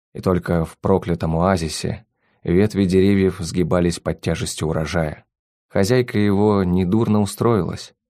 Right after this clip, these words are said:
Смена сезонов ее вовсе не беспокоила. Цвела и пустыня, а это длится всего несколько дней.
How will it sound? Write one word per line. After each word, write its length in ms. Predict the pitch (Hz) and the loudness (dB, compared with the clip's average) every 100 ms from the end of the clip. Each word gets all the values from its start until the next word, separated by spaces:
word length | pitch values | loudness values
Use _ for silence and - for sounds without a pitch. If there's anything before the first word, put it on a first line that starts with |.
| _ | _
Смена 300 | - 92 87 | -4 0 0
сезонов 520 | 82 90 90 95 85 85 | 0 0 2 2 0 0
ее 420 | 85 85 85 101 | 0 0 -2 -6
вовсе 460 | 87 90 87 - - | -2 0 0 -2 -2
не 120 | 85 | 0
беспокоила. 840 | 80 - 85 85 82 80 73 - _ _ _ _ | -2 -6 -6 -4 -6 -6 -10 -16 _ _ _ _
Цвела 420 | - 101 98 110 131 | -4 2 4 4 2
и 40 | |
пустыня, 760 | 123 117 - 127 123 87 78 _ _ _ _ _ | 0 -2 -2 0 2 0 -2 _ _ _ _ _
а 140 | - 85 | 0 2
это 200 | 85 85 | 2 2
длится 320 | 90 87 - | 0 0 -4
всего 280 | - - 85 | -4 0 2
несколько 500 | 87 - 90 82 87 | 2 0 -4 -2 -2
дней. 460 | 82 98 87 80 | 2 2 2 -2